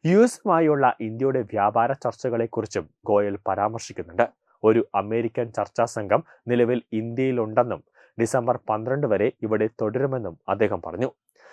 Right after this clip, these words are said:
ഇരു രാജ്യങ്ങളും ഒരു ഉഭയകക്ഷി വ്യാപാര കരാറിലേക്ക് നീങ്ങുന്നതിനാൽ ഈ കൂടിക്കാഴ്ചകൾ ക്രിയാത്മകമാണെന്നും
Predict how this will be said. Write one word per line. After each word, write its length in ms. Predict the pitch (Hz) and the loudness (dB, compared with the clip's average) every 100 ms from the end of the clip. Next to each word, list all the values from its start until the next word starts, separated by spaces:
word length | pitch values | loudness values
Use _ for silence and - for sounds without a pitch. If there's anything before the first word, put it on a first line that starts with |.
| - - | -2 4
ഇരു 180 | 190 262 | 6 6
രാജ്യങ്ങളും 560 | 185 170 175 160 147 120 | 6 4 2 2 2 0
ഒരു 160 | 127 | 0
ഉഭയകക്ഷി 640 | 117 113 135 143 139 - | 0 2 2 2 -2 -4
വ്യാപാര 460 | 127 120 113 123 131 | -2 2 4 4 2
കരാറിലേക്ക് 760 | - 123 123 123 113 120 107 | 2 2 2 2 0 -2 -6
നീങ്ങുന്നതിനാൽ 580 | 104 113 123 117 101 80 - - | -6 -6 -6 -2 -2 -4 -8 -4
ഈ 140 | 117 | -4
കൂടിക്കാഴ്ചകൾ 800 | 120 117 120 131 131 127 107 104 | -2 -2 -2 2 2 2 0 0
ക്രിയാത്മകമാണെന്നും 1300 | 165 _ - 131 131 151 147 143 135 123 117 104 87 | -2 _ -6 2 2 2 -2 -2 -2 -2 -4 -6 -8